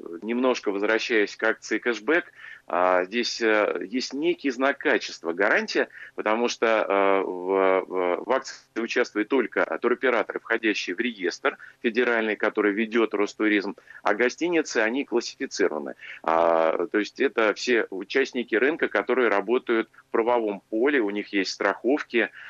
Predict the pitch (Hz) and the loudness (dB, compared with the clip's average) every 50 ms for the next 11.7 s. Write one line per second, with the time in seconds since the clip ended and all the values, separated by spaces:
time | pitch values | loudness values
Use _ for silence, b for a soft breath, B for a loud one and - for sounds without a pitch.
0 | B B B B - - - 101 107 113 110 107 95 87 92 92 92 90 - - | B B B B -18 -16 -12 -8 -4 0 2 2 2 4 4 4 4 2 2 0
1 | 127 131 131 - - 110 101 95 87 82 92 98 95 101 104 113 113 101 101 101 | -2 -2 -2 -2 -2 0 0 0 2 2 2 2 2 2 2 0 -2 -4 -6 -6
2 | 98 95 90 90 95 104 110 107 95 80 71 - 64 - B B B B B B | -4 -4 -2 0 0 0 0 0 -2 -4 -4 -6 -8 -12 B B B B B B
3 | B B - - 85 82 85 85 85 90 123 123 123 156 160 175 185 175 - - | B B -2 2 2 4 4 2 2 0 -2 -2 0 0 0 0 0 0 0 2
4 | 123 113 107 101 - 143 139 123 113 104 104 110 110 101 - 101 101 101 101 98 | 2 2 2 2 0 0 0 0 -2 -4 -2 -2 -2 -2 -2 -2 -2 0 0 0
5 | 98 104 101 - 107 107 - - - 120 113 107 95 - - - - 98 92 90 | -2 -2 0 0 0 0 0 -4 -4 -2 0 0 0 -2 -4 -4 0 0 2 4
6 | 90 90 87 - 101 - - 110 107 - - 127 120 - - 139 151 165 156 - | 2 2 0 -2 -6 -6 -4 -4 -4 -2 -2 -2 -2 -2 -2 0 0 0 0 -2
7 | - - - 104 98 98 95 95 92 92 90 87 87 87 87 87 87 98 107 101 | -4 -2 0 2 4 4 4 4 4 4 4 4 2 2 0 -2 -4 -4 -4 -4
8 | - - 95 87 - 98 95 98 104 101 110 104 98 98 92 90 92 95 95 - | -2 -2 -2 -2 -2 -6 -6 -6 -2 0 0 0 0 0 0 0 0 0 0 0
9 | 107 104 95 - - - 92 90 87 87 90 - - 95 92 90 - - 104 127 | -2 -2 -2 -2 -2 0 2 2 2 2 0 0 0 0 -2 0 0 -2 -2 -2
10 | 139 131 110 95 90 95 - - 107 92 - - - 87 90 - - 92 87 - | -2 -4 -8 -8 -8 -6 -2 -2 -2 -2 -2 -6 -6 -4 -4 -2 -2 -2 -2 -2
11 | - 82 85 - - 85 82 - - 85 80 76 73 | -4 -8 -8 -4 -4 -4 -4 -2 -2 -2 -2 -2 -6